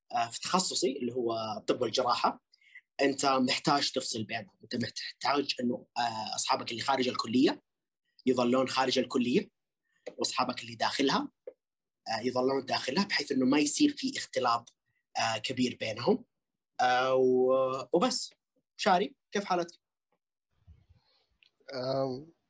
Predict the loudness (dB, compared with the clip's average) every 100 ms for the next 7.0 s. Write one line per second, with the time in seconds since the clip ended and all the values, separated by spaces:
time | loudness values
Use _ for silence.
0 | -6 -4 -2 -4 -4 -4 -2 -2 0 0
1 | 2 0 0 0 0 -2 -8 -20 -20 -20
2 | _ _ _ _ -20 -4 2 4 4 2
3 | 2 2 0 -4 2 0 2 0 4 4
4 | 4 4 2 0 -2 -2 -6 -10 0 0
5 | 4 4 4 2 2 2 0 -2 -2 -2
6 | -2 -4 -2 0 0 -2 -2 -2 -4 -6